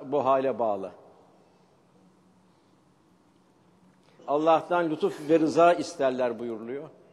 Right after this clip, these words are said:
Hep Allah rızasını arar. Orada da canların feda edilmesi hep Allah rızası içinde.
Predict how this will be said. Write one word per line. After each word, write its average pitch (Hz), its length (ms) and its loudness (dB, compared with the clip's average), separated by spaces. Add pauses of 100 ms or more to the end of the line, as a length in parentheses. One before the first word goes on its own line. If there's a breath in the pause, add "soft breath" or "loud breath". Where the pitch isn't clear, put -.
(1500)
Hep 175 200 -4
Allah 151 360 4
rızasını 135 520 -2
arar. 123 240 0
Orada 156 440 -2
da 139 100 -8
canların 151 400 -2
feda 143 380 -2
edilmesi 135 520 -6
hep 139 160 -10
Allah 147 300 -4
rızası 117 420 -10
içinde. 92 380 -18